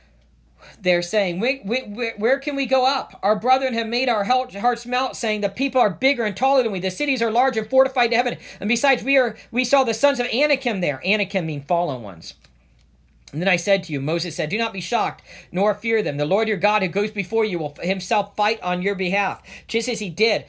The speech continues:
for you in, the, in Egypt before your eyes. And in the wilderness where you saw how the Lord your God carried you, just as a man carries his son in all the way which you have walked until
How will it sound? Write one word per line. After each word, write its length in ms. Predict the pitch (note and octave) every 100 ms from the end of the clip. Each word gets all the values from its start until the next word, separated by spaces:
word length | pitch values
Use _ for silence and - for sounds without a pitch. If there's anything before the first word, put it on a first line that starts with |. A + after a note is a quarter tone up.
| - -
for 80 |
you 160 | G3 G3+
in, 100 | G3
the, 80 | E3+
in 400 | F#3 - F#3 F3+
Egypt 480 | G3 A#3+ F3+ D3 C#3
before 240 | C#3 F#3+
your 160 | F#3 F3+
eyes. 360 | D3+ F2+ - - - -
And 100 | E3+
in 60 |
the 80 | F#3+
wilderness 480 | F#3+ C4 A#3+ D3 D#3
where 80 | E3+
you 160 | F#3
saw 480 | F#3+ - G#3 F3+ - - - -
how 280 | G3+ G#3
the 120 | F3 E3+
Lord 240 | F#3 G#3
your 100 | F#3+
God 260 | F#3+ F3+ D#3
carried 320 | A3 A3 G3
you, 160 | D#3
just 300 | B2 G#3+ A3+
as 100 | G#3
a 80 | F3+
man 340 | E3+ F#3 A3 F#3
carries 260 | G#3 G3
his 100 | F#3
son 220 | - G#3+
in 80 | F3
all 180 | D#3+ G3+
the 80 | G#3
way 180 | F#3 F#3+
which 200 | F3+ -
you 80 | E3+
have 160 | D#3
walked 300 | D#3 C#3 C#3
until 360 | C#3 C#3 D#3+